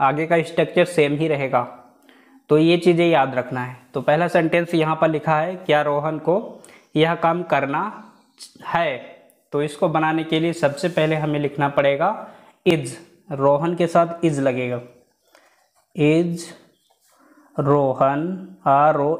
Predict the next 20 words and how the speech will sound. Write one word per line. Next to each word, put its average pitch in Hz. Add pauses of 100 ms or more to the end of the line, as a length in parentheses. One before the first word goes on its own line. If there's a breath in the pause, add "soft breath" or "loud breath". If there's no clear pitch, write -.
एच 143
ए 135
एन, 127
रोहन, 147 (1400 soft breath)
to 156
लगाएंगे। 127 (200)
ये 151
हमने 160
अभी 156
स्ट्रक्चर 143
में 143
बताया 127
हुआ 127
है, 127 (240)
to। 139 (1120 soft breath)
Do 151
means 180
करना, 156 (540)
this 147
work, 135